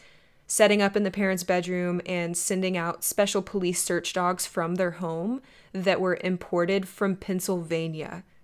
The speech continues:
to sniff the area for Marcia's scent. Additionally, lie detector tests are being performed on Charlie and Virginia Trimble just to cover all bases,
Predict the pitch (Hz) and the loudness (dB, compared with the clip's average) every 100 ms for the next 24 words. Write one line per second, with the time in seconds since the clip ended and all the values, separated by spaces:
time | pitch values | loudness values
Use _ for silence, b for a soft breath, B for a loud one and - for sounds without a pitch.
0 | - - 175 - 233 233 208 - 214 190 | -10 -4 -2 2 2 0 0 2 4 6
1 | 170 170 175 160 156 - 139 - - - | 4 2 -4 -6 -6 -6 -4 -4 -4 -6
2 | - - - b b 196 190 277 285 262 | -12 -16 -16 b b 0 2 2 2 2
3 | 262 254 226 190 226 208 208 180 180 185 | 4 6 8 8 6 4 2 2 0 2
4 | 180 170 180 175 175 180 185 - 180 175 | 2 2 2 2 0 0 -2 -2 0 0
5 | 175 190 180 185 208 196 214 220 214 196 | 0 2 2 2 4 6 8 6 4 2
6 | 185 202 208 196 190 254 277 208 175 180 | 2 4 4 2 0 0 2 2 2 2
7 | 175 196 - 214 196 190 196 180 175 180 | 2 2 0 -2 -2 0 0 0 -2 2
8 | 208 220 175 165 165 165 | 2 2 0 0 -2 -4